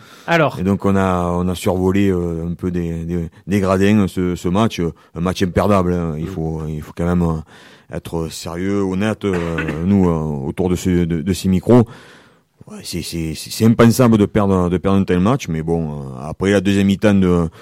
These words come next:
Speaker 2: du côté de, du R C M L a été, euh, affligeante, euh, brouillonne, avec beaucoup de ballons tombés, euh, très peu de, de sens, de sens tactique, je, je dirais. Et puis en face, une équipe de mort de faim, euh, qui, qui s'est accrochée,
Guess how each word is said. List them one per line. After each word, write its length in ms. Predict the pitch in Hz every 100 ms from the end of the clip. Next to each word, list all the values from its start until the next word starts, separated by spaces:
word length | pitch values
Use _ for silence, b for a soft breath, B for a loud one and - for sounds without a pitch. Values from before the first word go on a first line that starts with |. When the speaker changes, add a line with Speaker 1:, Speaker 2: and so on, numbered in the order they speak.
| b b
Speaker 2:
du 120 | 85
côté 300 | 87 92 98
de, 160 | 87 87
du 120 | 85
R 120 | 87
C 100 | -
M 140 | 90 95
L 100 | 90
a 80 | 85
été, 300 | 82 85 82
euh, 140 | 80
affligeante, 600 | 82 - 82 98 107 92
euh, 400 | 80 80 73 71
brouillonne, 680 | 85 80 95 90 90 98 98
avec 220 | 95 85
beaucoup 280 | 82 82 -
de 80 | 85
ballons 280 | 85 87 87
tombés, 480 | 85 85 87 95
euh, 240 | 98 85 85 B B B B _
très 180 | - 98
peu 240 | 80 104
de, 720 | 101 98 92 90 87 87 85
de 200 | 82 82 85
sens, 440 | - 101 98 -
de 340 | 90 87 85
sens 260 | 90 95 90
tactique, 500 | 95 - 131 139 120
je, 220 | 92 90
je 100 | 85
dirais. 380 | 90 87 98 135 b b -
Et 80 |
puis 140 | 85 90
en 100 | 85
face, 240 | 113 101
une 100 | 98
équipe 320 | 90 - 104 87
de 240 | 87 85
mort 220 | 95 95
de 80 | 95
faim, 360 | 85 98 117 113
euh, 180 | 95
qui, 320 | 87 92 85 82
qui 120 | -
s'est 140 | - 87
accrochée, 540 | - 92 - 101 120